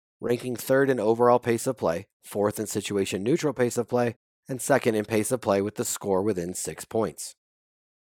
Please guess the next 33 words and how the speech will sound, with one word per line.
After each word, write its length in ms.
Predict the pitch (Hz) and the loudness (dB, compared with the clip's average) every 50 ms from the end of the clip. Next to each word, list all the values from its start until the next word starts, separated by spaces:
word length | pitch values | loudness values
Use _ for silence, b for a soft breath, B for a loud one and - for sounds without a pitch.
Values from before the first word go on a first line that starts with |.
| _ _ | _ _
Dalvin 380 | - 107 123 139 139 156 143 | 0 2 4 4 4 2 0
Cook 240 | - 143 131 143 - | 4 4 4 4 6
has 200 | 135 120 113 104 | 4 4 4 4
regained 400 | 104 120 123 120 120 120 120 117 | 2 0 0 2 2 2 2 2
his 180 | 113 120 113 98 | 2 0 -2 0
workhorse 420 | 90 98 113 110 - 117 110 107 | -2 -4 -4 -2 0 0 0 0
status 420 | - - - 127 135 127 117 - - | 0 2 4 4 4 4 2 0 -2
this 160 | - 98 - | -2 -2 -2
season 380 | - - 95 90 85 107 117 | -2 -4 -4 -2 -2 -2 -2
after 320 | 127 98 101 101 - - 107 | -2 -4 -6 -6 -6 -6 -6
seeing 300 | - - 117 107 101 98 | -2 -2 -2 -2 0 -2
his 220 | 104 107 98 - | -4 -6 -6 -4
usage 400 | 104 107 104 101 - 117 104 98 | -6 -6 -6 -4 -4 -6 -4 -4
and 120 | 104 104 98 | -6 -6 -6
snap 320 | - - 107 101 101 - | -4 -2 -2 -2 0 0
rate 180 | 104 98 95 92 | 0 0 0 -2
decline 460 | 90 - - - 123 127 127 123 113 | -8 -12 -6 -2 0 2 2 2 2
last 320 | 101 98 98 98 - - | 0 -2 -2 -4 -4 -4
year. 260 | 104 92 80 76 - _ _ _ _ _ _ _ _ _ _ _ | -4 -4 -4 -6 -16 _ _ _ _ _ _ _ _ _ _ _
To 60 | 117 | -8
highlight 380 | 107 - 131 127 127 127 127 104 | -2 2 4 6 6 6 6 4
just 260 | - 117 120 117 - | 4 2 2 2 2
how 180 | - 113 101 90 | -4 -4 -4 -2
much 320 | 90 92 95 107 - - | -2 0 0 0 0 0
he 100 | - 156 | 2 2
is 120 | 156 139 139 | 2 2 2
relied 280 | 147 147 139 139 143 | 2 4 6 6 6
on 140 | 143 147 147 | 6 4 2
in 100 | 147 147 | 2 2
this 160 | 147 147 - | 0 -2 -2
backfield, 560 | - 151 143 143 135 - - 147 143 135 - | 0 0 0 0 0 2 2 2 2 2 0
consider 480 | - - 127 117 - - 120 113 113 107 | -4 -6 -6 -4 0 0 2 2 2 0
this. 400 | 95 92 82 80 - - - - | 0 -4 -12 -12 -14 -16 -16 -18